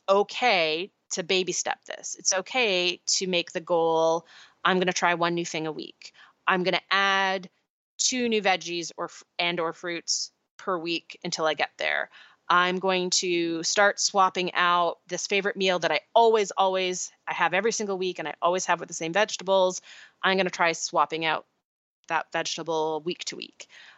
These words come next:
Um, or I'm gonna try, you know, instead of just having one piece of fruit with my breakfast, I'm gonna try having,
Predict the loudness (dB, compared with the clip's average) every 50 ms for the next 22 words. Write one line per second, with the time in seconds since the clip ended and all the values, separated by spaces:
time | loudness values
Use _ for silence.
0 | _ 0 2 4 4 4 2 -2 -4 -6 -8 -8 -10 -14 _ 0 4 6 6 6
1 | 6 6 4 2 0 0 -2 -2 0 2 2 4 4 6 4 4 4 2 2 0
2 | 0 -2 -4 -6 -10 -14 _ _ _ _ _ -10 -8 -4 -4 -4 -4 -4 -4 -4
3 | -4 -2 -4 -6 -6 -2 2 2 2 4 2 0 0 0 -2 -2 -2 -2 -2 -2
4 | -6 -8 -8 -6 -6 -6 -6 -6 -6 -6 -6 -4 -6 -6 -6 -4 2 2 2 2
5 | 2 0 0 0 0 -2 -4 -6 -6 -4 -6 -6 -8 -6 -6 -4 -4 -4 -4 -4
6 | -6 -8